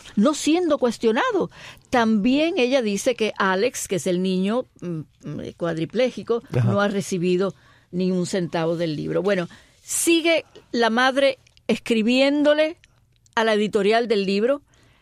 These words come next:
Speaker 1: el, la
Speaker 2: Pidiéndole que,
Speaker 1: editorial
Speaker 2: pidiéndole que retire
Speaker 1: que
Speaker 2: ese libro.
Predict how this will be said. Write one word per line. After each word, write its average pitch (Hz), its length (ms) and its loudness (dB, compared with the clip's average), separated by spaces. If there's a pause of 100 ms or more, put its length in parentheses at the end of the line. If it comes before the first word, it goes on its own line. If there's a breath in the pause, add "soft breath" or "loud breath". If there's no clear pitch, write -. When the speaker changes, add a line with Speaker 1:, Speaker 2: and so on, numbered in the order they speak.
(140)
Speaker 1:
el, 214 520 0
la 139 160 4
Speaker 2:
Pidiéndole 196 380 4
que, 233 80 2
Speaker 1:
editorial 170 380 2
Speaker 2:
pidiéndole 165 420 4
que 170 100 2
retire 160 440 4
Speaker 1:
que 240 60 4
Speaker 2:
ese 240 100 4
libro. 196 220 4